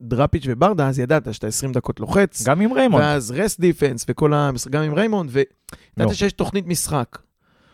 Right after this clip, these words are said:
Speaker 1: פה אני רוא-, זה נראה כאילו גם השחקנים אומרים, "טוב, בואו לא נתפרע עכשיו את הרבע שעה הזאת, כי יש לנו עוד שבעים וחמש דקות לרוץ אחרי זה." זה, אין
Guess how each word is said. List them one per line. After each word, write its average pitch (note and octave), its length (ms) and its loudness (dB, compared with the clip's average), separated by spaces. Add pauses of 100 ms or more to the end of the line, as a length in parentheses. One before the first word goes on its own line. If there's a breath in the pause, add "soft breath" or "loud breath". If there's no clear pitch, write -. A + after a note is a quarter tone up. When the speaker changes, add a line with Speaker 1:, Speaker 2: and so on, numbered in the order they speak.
(220)
Speaker 1:
פה A3+ 440 4
אני D#3+ 180 -2
רוא-, C3 260 -2
זה B2 180 -4
נראה C3+ 260 -4
כאילו F3+ 220 -4
גם E3 160 -2
השחקנים D3+ 480 -4
אומרים, E3 180 -4
"טוב, C3 240 -6
בואו D#3+ 140 2
לא D#3+ 120 0
נתפרע C#3+ 420 -2
עכשיו A#2+ 240 -2
את - 100 -4
הרבע A#2+ 240 0
שעה A#2 200 -2
הזאת, A#2+ 340 2
כי - 100 -8
יש C#3 120 -6
לנו D3+ 180 -6 (120)
עוד C3+ 120 -10
שבעים D3 200 -4
וחמש D3 220 -4
דקות C#3 260 -2
לרוץ C3+ 220 -2
אחרי B2+ 280 -2
זה." G2 140 -4 (1500 soft breath)
זה, B2+ 200 -2
אין F3+ 280 2